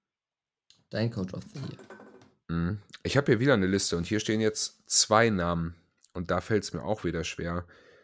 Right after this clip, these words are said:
Speaker 2: Der eine wäre so, mm, der Coach of the Year meines Herzens.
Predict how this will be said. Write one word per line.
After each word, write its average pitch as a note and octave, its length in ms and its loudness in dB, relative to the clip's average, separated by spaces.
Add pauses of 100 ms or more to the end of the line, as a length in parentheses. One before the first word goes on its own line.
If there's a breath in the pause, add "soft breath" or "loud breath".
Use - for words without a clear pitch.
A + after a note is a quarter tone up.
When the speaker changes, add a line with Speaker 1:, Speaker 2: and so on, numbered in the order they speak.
(420 soft breath)
Speaker 2:
Der G#2 240 2
eine A2+ 460 2
wäre A2 340 4
so, G2 580 2 (1300)
mm, F2+ 240 -6 (280)
der F2 140 2
Coach A#2+ 340 4
of G#2 180 0
the G#2 120 4
Year G#2 280 8
meines F#2+ 380 4
Herzens. B2+ 680 0